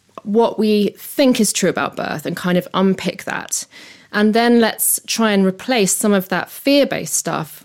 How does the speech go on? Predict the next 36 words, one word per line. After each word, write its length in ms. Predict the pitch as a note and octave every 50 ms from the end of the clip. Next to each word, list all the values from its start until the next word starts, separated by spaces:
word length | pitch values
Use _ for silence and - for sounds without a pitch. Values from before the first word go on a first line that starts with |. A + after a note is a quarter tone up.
| - -
with 200 | F#3 F3+ F3 -
facts, 600 | - B2+ B2 - - - - - - - - - _ -
because 260 | F#3 F3+ F3+ E3+ F3
I 60 | F3+
really 260 | F3 F3 F3+ F3 F3
believe 280 | E3+ - E3+ E3+ D#3+ -
that 120 | - -
information 540 | - F3 E3+ - - D#3 D#3 D#3 - - D#3+
is 80 | D3+ -
power." 540 | - - A3 G#3+ G#3 G3+ G3+ G3 G3 F#3+ G3 - - - - - -
So 260 | - - G3+ F#3 F#3
I 80 | F#3 F3+
think 200 | F#3 B3 A3 -
the 60 | -
Positive 400 | - - F#3 F3+ - - F3 F3
Birth 300 | - F3+ F3 E3+ - -
Book's 220 | - F3 - -
whole 180 | - F#3 E3+ E3
message 340 | E3 E3 D#3 - - D#3 D#3
is 100 | D#3 E3+
actually 300 | C#3 - - - E3+ D#3+
very 240 | D#3 D#3 D3+ D3+
similar 400 | D3+ - - G3 F#3 F3 D#3+ D3+
to 140 | D3 - -
Give 180 | - - D#3 D3+
Birth 240 | - B2 D#3 D3 -
Like 140 | B2+ C#3+
a 20 | D#3
Feminist, 540 | - D#3 D3+ C#3 C3+ C3+ - - - - -
really. 160 | D3+ D3 D3+
The 100 | D3+ D#3
two 240 | D3+ - - F3+ F3
books 240 | - - - -
are 60 | - D#3
very 240 | E3 D#3 D#3+ D#3
interrelated. 800 | D3+ D#3 D3+ - - D3+ C#3+ C#3+ C#3+ D3 C#3+ - - - - -